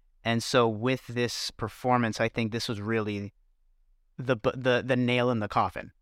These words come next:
for a lot of people. Um, saying,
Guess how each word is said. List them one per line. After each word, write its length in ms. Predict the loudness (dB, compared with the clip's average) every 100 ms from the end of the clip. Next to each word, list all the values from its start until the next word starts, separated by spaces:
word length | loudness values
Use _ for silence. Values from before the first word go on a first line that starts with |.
| _
for 180 | 0 2
a 80 | 4
lot 200 | 4 2
of 60 |
people. 400 | -4 -6 -6 -8 -16 _ _ -6
Um, 440 | -4 -2 -4 -8 -12 _ _ _ _ -14
saying, 560 | -6 0 2 2 0